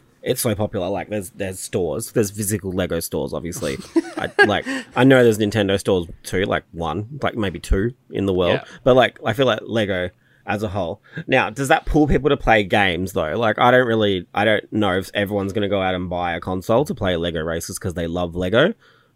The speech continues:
Speaker 1: I think probably the audience who likes Lego like to physically touch it and build it. <laughs> But just, um,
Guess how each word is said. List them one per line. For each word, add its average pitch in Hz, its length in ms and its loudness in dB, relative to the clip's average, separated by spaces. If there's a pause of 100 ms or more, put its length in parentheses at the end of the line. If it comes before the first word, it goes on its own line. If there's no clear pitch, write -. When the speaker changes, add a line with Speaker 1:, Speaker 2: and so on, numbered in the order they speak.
Speaker 1:
I 98 60 -6
think 92 240 -6 (180)
probably 87 220 0
the 76 120 -6
audience 87 580 -8 (540)
who 123 140 4
likes 120 360 6
Lego 113 460 6 (140)
like 82 280 -4
to 95 80 -12
physically 90 500 -4
touch 82 280 -6
it 87 120 -2
and 82 140 -6
build 107 260 -2
it. - 140 2 (180)
<laughs> 156 100 4 (800)
But 85 140 -12
just, - 340 -10
um, 76 340 -6